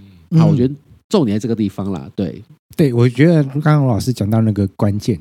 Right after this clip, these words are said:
Speaker 1: 就是重点在那个精神上面。那这也是多年来的一个在活动领域上面的一个累积，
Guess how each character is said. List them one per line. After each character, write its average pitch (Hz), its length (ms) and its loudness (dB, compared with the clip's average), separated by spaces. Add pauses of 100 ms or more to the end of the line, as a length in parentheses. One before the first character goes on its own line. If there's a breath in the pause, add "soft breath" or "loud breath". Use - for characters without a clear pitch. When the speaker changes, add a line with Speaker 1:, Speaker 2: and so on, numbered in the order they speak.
(100)
Speaker 1:
就 120 120 2
是 117 100 4
重 123 240 0
点 95 160 -4
在 113 140 0
那 113 100 0
个 98 260 -2
精 123 220 0
神 98 180 -2
上 98 220 -4
面。 104 180 -4 (380 loud breath)
那 160 160 0
这 185 160 0
也 127 140 4
是 110 180 0 (140)
多 165 200 4
年 147 220 2
来 107 200 0
的 117 200 0
一 113 60 0
个 113 260 0
在 113 460 2
活 110 240 0
动 143 200 2
领 110 120 0
域 123 160 2
上 120 200 0
面 117 240 2
的 107 140 -4
一 104 140 -6
个 98 500 0
累 101 160 0
积， 131 340 0